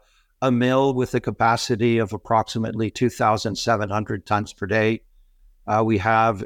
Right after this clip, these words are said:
a brownfield tailings facility. To replace those two, uh, assets, I think would, you know, probably have a replacement cost of well over a hundred million dollars. So that's just one way of showing that,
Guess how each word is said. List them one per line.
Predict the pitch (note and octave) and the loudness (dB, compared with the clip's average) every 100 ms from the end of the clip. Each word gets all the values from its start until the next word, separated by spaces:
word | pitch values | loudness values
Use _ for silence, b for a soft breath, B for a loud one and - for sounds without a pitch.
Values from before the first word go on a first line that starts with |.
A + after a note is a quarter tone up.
| - | -6
a | A#2 A2 G#2+ | -2 0 0
brownfield | F#2+ A#2 A#2 A#2 - A#2+ A2 F2+ | 0 0 0 -2 -2 0 0 -2
tailings | - A#2+ B2+ A#2+ | -2 0 2 0
facility. | - G#2 - F#2+ F#2+ G2 - | -2 -4 -4 -4 -4 -6 -10
To | - B2+ | -4 -2
replace | B2 - F#3+ F3 C#3 - - _ _ _ _ | -2 0 2 2 2 -6 -14 _ _ _ _
those | G#2 F#2+ C3+ D3 C#3+ - | -8 0 2 4 2 -4
two, | - C3+ C3+ C3 B2+ A#2 - _ - _ _ - | -6 0 2 4 2 0 -10 _ -20 _ _ -4
uh, | G#2+ G#2+ G#2 | 0 0 0
assets, | A#2 E3 - A#2+ G#2+ - - - | 2 2 2 -2 -4 -8 -12 -8
I | A#2+ | -4
think | C#3 C#3 C3 | -2 -2 -2
would, | A#2+ F#2+ - _ | -4 -6 -14 _
you | B2+ A#2+ | -6 -2
know, | A#2+ | 0
probably | A2+ - B2+ B2+ A#2 | -2 0 2 2 2
have | A#2+ A#2 G#2 | 2 0 0
a | A2 | 0
replacement | G2+ A2 C3 B2+ - A#2+ | -2 -2 0 0 0 -6
cost | - A2 G#2+ A#2+ | 0 0 0 -6
of | F#2+ | -4
well | A2+ B2+ | 0 2
over | A2 | 2
a | A2 | 0
hundred | - A2+ G#2+ | -2 -4 -2
million | G#2+ G#2+ G2+ | -2 -2 -2
dollars. | G2+ G2 G2+ F#2 - | -2 -4 -4 -8 -10
So | - F#2+ - _ _ _ _ _ _ | -8 -8 -10 _ _ _ _ _ _
that's | C3 C3 | -2 0
just | C3+ A2+ | 0 0
one | A#2+ B2+ C3+ | 0 2 2
way | B2+ B2 | 2 2
of | A2+ A2+ | 0 -2
showing | - A#2 B2 A#2 G#2 | 0 0 2 0 -2
that, | A2 G#2+ G#2+ | -2 -4 -6